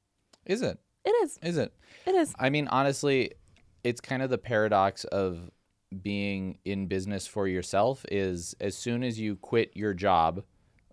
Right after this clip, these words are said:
Speaker 1: working for someone else, you basically start your business, but you're just starting a new job. So
Speaker 2: Yeah.
Speaker 1: you're, you're not really a business owner. You just work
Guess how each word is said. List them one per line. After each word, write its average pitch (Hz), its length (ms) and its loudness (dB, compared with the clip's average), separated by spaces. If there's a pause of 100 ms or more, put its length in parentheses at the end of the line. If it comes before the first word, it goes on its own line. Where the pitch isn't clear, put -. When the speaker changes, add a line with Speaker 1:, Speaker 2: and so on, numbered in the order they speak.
(280)
Speaker 1:
working 107 400 0
for 110 120 -2
someone 104 360 -2
else, 87 420 -2 (140)
you 98 120 -2
basically 98 920 0 (280)
start 110 360 2
your 110 140 0
business, 98 680 -2
but 101 120 -2
you're 95 100 -2
just 92 240 -4
starting 95 560 0 (480)
a 98 80 0
new 95 420 0
job. 85 540 0 (260)
So - 180 0
Speaker 2:
Yeah. 202 180 8
Speaker 1:
you're, 101 160 0
you're 110 200 0
not 123 180 4
really 113 220 2
a 95 60 0
business 101 500 -4
owner. 135 420 0
You 101 200 -4
just 98 200 -4
work 101 520 2